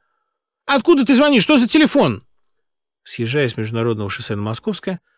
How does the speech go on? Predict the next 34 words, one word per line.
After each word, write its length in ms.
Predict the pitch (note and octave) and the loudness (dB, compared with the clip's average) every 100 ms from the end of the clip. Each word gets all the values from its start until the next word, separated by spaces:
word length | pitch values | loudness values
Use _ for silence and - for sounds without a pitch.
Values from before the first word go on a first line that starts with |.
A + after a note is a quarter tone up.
| _ - | _ -6
Владик 280 | D3+ D#3 D#3 | -4 -4 -4
мельком 360 | F3 C#3+ B2+ | -4 -4 -6
глянул 340 | A#2+ C3 A#2+ A2+ | -4 -4 -4 -4
на 120 | A2+ | -6
Хелен 360 | - E3+ E3+ | -4 -4 -2
в 20 | D3 | -4
зеркало. 580 | A2 F2+ - - E2 - _ - _ | -6 -8 -10 -16 -18 -20 _ -20 _
Она 220 | B2 D#3 | -6 -4
сидела, 360 | - C3+ F3 D#3+ | -4 -2 0 0
сильно 320 | - D3 A#2+ | -2 -4 -4
выпрямившись, 600 | A#2 D#3+ E3+ E3 - D#3+ | -4 -6 -6 -6 -6 -8
вцепившись 520 | - B2 C3+ B2+ A#2+ | -12 -10 -8 -8 -8
пальцами 380 | - C3 - A2+ | -6 -6 -4 -10
в 80 | G#2+ | -8
переднее 400 | A2+ A2 G#2+ G#2 | -8 -6 -8 -10
кресло. 480 | - D3 C#3+ D3 C3+ - _ _ _ _ | -8 -10 -10 -14 -16 -20 _ _ _ _
Проститутские 640 | - A#2 C3+ C#3+ C#3 - A#2+ | -12 -10 -8 -8 -8 -8 -6
серьги 260 | D3 C#3 | -6 -6
покачивались 560 | C3 A#2 C3 B2+ C#3 B2+ | -8 -8 -8 -8 -8 -8
возле 220 | A#2 A2+ | -8 -8
бледных 360 | A2 A#2 A#2+ A2+ | -6 -6 -6 -8
щек. 440 | - - _ - _ _ _ _ _ _ _ _ - | -10 -12 _ -20 _ _ _ _ _ _ _ _ -10
Крокодильца, 580 | A2 B2+ A#2 C3 B2+ | -8 -4 -4 -4 -6
как 180 | - A2+ | -10 -12
пить 160 | - A#2 | -10 -6
дать, 160 | A#2 | -6
была 180 | A#2 A2+ | -6 -8
в 60 | A2 | -8
панике. 440 | F2+ E2+ - C3 _ | -12 -12 -16 -20 _
«Ну, 340 | - A3+ A3 G#3+ _ _ _ G3+ | 0 2 2 0 _ _ _ -4
а 60 | |
температуру 560 | G3+ A#3+ C4+ B3+ C4+ G#3 | 0 2 2 4 4 4
измеряла? 480 | F3+ A3 C#4 C4 F3 | 4 4 4 2 0
Так. 340 | G3+ G#3 - | -2 -2 -8